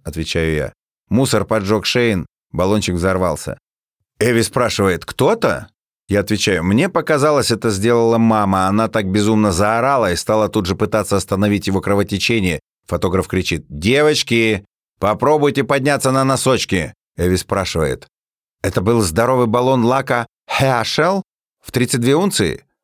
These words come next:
Наверняка твой брат лишился половины лица". Мы обе поднимаемся на носочки. Я говорю: "Все было не так страшно, как можно себе представить".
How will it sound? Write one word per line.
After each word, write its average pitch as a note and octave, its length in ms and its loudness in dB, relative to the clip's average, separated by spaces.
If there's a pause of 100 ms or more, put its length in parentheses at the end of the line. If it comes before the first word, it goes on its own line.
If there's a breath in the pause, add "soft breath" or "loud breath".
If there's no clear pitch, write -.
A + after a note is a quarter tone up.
Наверняка G#2+ 520 0
твой C3 180 0
брат C3+ 240 0
лишился C3+ 400 0
половины D3 360 0
лица". D3+ 500 0 (420)
Мы F#2 220 2
обе G#2+ 180 2
поднимаемся G#2 560 0
на G#2 120 2
носочки. G2+ 460 -2
Я F#2+ 140 0
говорю: G2 340 2 (480)
"Все - 240 -4
было D3 220 2
не C#3 80 2
так C3 220 0
страшно, B2+ 440 0
как F2+ 140 -2
можно F#2 240 0
себе F2+ 240 0
представить". F2 640 -4